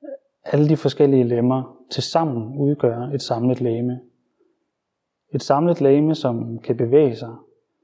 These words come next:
og som kan flytte sig ud i verden og gøre en forskel. Mit fjollede eksempel før med det afhuggede ben,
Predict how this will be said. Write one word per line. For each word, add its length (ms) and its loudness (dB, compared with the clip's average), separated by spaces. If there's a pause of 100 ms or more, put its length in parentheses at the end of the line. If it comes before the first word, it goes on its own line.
(320)
og 100 -20
som 220 -4
kan 440 -8 (200)
flytte 280 2
sig 240 -2
ud 180 6
i 80 4
verden 440 -2 (680)
og 260 -2
gøre 180 -2
en 100 -2
forskel. 480 -4 (1500)
Mit 180 4
fjollede 320 6
eksempel 400 2
før 260 2
med 200 -4
det 60 -2
afhuggede 480 2
ben, 340 0